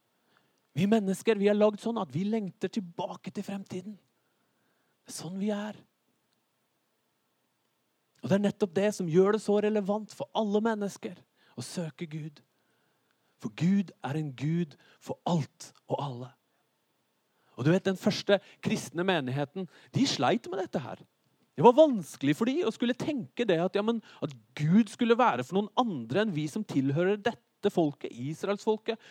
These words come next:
jødene. Vi er ikke, er det ikke sånn at vi er de utvalgte, på en måte? Det var vanskelig for de å deale med, og Paulus, han er jo en av de forfatterne i Det nye testamentet som, som dealer mest med dette. Og en av stedene hvor han skriver om dette,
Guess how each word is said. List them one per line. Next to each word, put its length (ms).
jødene. 380
Vi 100
er 160
ikke, 140
er 100
det 80
ikke 80
sånn 160
at 140
vi 160
er 320
de 160
utvalgte, 500
på 140
en 80
måte? 160
Det 80
var 140
vanskelig 340
for 120
de 40
å 80
deale 280
med, 160
og 120
Paulus, 400
han 160
er 80
jo 120
en 120
av 40
de 120
forfatterne 480
i 40
Det 80
nye 160
testamentet 560
som, 160
som 200
dealer 280
mest 240
med 120
dette. 240
Og 80
en 240
av 80
stedene 440
hvor 120
han 100
skriver 380
om 80
dette, 340